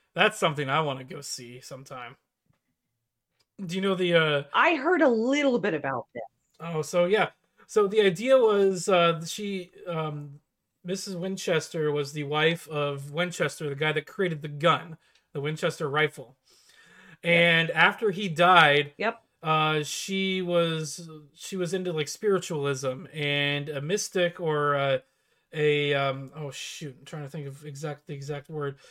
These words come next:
Speaker 1: but somebody, s-, one of, somebody that was a guide of theirs for the mysticism and whatnot said that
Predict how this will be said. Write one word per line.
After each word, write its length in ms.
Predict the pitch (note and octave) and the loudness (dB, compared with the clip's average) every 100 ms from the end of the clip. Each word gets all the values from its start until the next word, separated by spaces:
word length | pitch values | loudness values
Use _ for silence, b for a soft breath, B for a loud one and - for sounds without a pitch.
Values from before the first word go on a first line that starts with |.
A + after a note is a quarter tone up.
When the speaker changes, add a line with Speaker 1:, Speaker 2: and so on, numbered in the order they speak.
| B B B - | B B B -6
Speaker 1:
but 140 | F#3+ | -2
somebody, 580 | - D4 E4+ D#4+ C#4 - | 0 0 -2 -4 -6 -8
s-, 120 | - | -14
one 180 | G#3+ A3+ | -6 -4
of, 140 | C4+ - | -4 -6
somebody 380 | - A#3+ B3+ C4 | -6 -4 -2 -2
that 180 | A3 G3+ | -2 -2
was 160 | F#3+ | -4
a 40 | E3+ | -4
guide 400 | D3+ E3+ F3+ F3+ | -2 -2 0 -2
of 160 | C#3+ | -4
theirs 460 | C#3+ C#3+ C#3 C3+ - | 0 0 0 -4 -8
for 460 | - E3+ E3 D#3+ D#3 | -12 -6 -2 -2 -2
the 180 | C#3 C#3+ | -4 -6
mysticism 920 | D3 D3+ - D#3 E3 C#3 C#3+ C#3 C#3+ | -4 -6 -8 -8 -6 -6 -6 -6 -6
and 400 | C#3 C3+ C3+ C3 | -6 -6 -6 -8
whatnot 460 | D3 C#3+ C#3 C#3+ | -10 -6 -6 -6
said 260 | C#3 F3 D3 | -6 -6 -2
that 280 | D3+ C#3+ C#3+ | -2 -2 -6